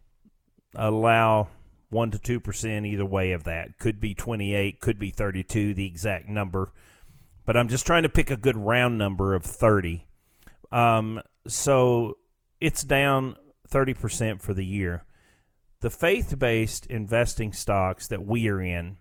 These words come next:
we do not participate in the top five, what they, what they call the fang,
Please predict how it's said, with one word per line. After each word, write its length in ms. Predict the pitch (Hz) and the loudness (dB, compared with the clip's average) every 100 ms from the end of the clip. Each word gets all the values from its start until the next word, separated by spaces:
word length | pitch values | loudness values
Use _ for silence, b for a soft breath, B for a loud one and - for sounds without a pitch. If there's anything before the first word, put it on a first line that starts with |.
| _ _ _ | _ _ _
we 300 | 107 123 226 | -6 -2 -2
do 160 | 208 151 | 0 0
not 300 | 123 123 120 | 0 -2 -4
participate 960 | 120 - 120 - 110 - 98 92 90 - | -6 -2 -2 0 -2 0 0 0 -2 -6
in 160 | 110 101 | -8 -6
the 100 | 98 | -4
top 400 | - 110 - - | -2 -2 -2 -8
five, 540 | - 107 101 98 90 | -6 -4 -2 -4 -4
what 160 | 104 - | -6 -4
they, 160 | 104 | -4
what 240 | 82 110 - | -4 -6 -4
they 100 | 117 | -4
call 240 | - 104 | -2 -4
the 100 | 92 | -4
fang, 880 | - - - 127 107 95 90 92 | -8 -8 0 2 2 0 -4 -4